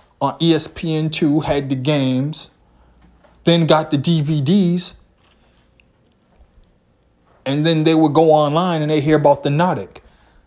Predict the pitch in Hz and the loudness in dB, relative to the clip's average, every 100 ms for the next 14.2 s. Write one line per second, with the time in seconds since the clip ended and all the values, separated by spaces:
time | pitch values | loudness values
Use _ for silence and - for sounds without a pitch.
0 | _ _ - _ _ _ _ - _ _ | _ _ -20 _ _ _ _ -20 _ _
1 | _ _ - 107 131 147 202 214 220 - | _ _ -10 -4 -2 2 4 4 2 -6
2 | - - 147 143 143 131 127 - _ _ | -20 -2 2 4 2 0 -6 -14 _ _
3 | _ _ _ _ _ _ _ - 110 139 | _ _ _ _ _ _ _ -12 -2 0
4 | - 151 190 175 170 175 170 175 - 123 | 0 0 2 2 4 4 2 0 0 0
5 | 113 147 151 147 - 170 139 113 95 - | 0 0 2 0 0 0 0 -2 -8 -10
6 | _ _ _ - 127 117 - 151 117 92 | _ _ _ -10 -6 -4 -2 -4 -4 -6
7 | 67 - _ _ _ _ _ _ _ _ | -10 -18 _ _ _ _ _ _ _ _
8 | _ _ _ _ _ _ - _ _ _ | _ _ _ _ _ _ -20 _ _ _
9 | _ _ - 143 127 160 165 165 156 151 | _ _ -4 -2 2 2 2 -2 -2 0
10 | 170 160 156 165 - 147 131 139 139 147 | 2 2 2 -2 -4 -4 -2 -2 0 2
11 | 139 143 143 143 143 190 165 120 127 135 | 0 0 0 -2 -4 -4 -4 -4 -4 -2
12 | 139 143 151 143 143 170 139 101 98 113 | -2 -2 0 0 2 2 0 -2 -4 -6
13 | 120 139 127 117 - 120 139 175 147 113 | -4 0 -2 -2 -4 -2 2 2 2 -4
14 | 90 | -12